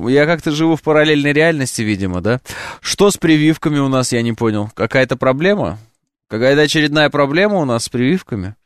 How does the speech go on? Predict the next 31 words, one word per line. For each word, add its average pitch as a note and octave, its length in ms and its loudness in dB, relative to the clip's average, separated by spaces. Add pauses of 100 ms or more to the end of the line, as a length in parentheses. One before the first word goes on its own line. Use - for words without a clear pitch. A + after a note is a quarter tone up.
(560)
Кто-то C3+ 320 -4
не C#3+ 80 2
хочет D3 400 -2
прививаться? C#3 760 0 (360)
Не G#2 480 -6
знаю. F#2+ 320 -6 (680)
Так, C3+ 280 4
ладно, C3+ 320 0
про D#3 280 2 (180)
типовое D3 640 2 (420)
строительство C#3+ 720 0
мы B2+ 180 0
уже C3 200 0
поняли. D#3 580 2
Кстати, B2+ 520 2
на A#2+ 640 0
лайнере B2+ 500 2
Diamond A#2 500 0
Princess A2+ 440 -4
в - 20 -14
Японии A2+ 460 0
завершился A2+ 640 -2
карантин, A2 580 0
уже C#3 220 -4
говорят, D#3+ 500 0
и A#2+ 60 -4
там A2+ 240 -2
людей, A#2 260 0
у G#2 80 0
кого A2 300 0
нет, C3+ 340 -2